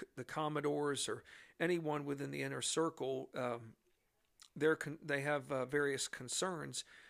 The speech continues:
not only for their well-being, but that of their, uh, crew below them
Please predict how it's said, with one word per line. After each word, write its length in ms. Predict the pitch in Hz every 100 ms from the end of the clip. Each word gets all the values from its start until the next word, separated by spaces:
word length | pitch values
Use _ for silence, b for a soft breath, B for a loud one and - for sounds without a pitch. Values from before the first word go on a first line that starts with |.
| B B B _
not 200 | 151 151
only 160 | 151 147
for 160 | - 143
their 180 | 165
well-being, 640 | 160 135 139 135 135 139 135
but 120 | 127
that 300 | 135 139 -
of 240 | 131 123
their, 320 | 131 127 131 -
uh, 220 | 123 113
crew 400 | - 165 160 143
below 480 | 131 131 156 190 156
them 320 | 117 123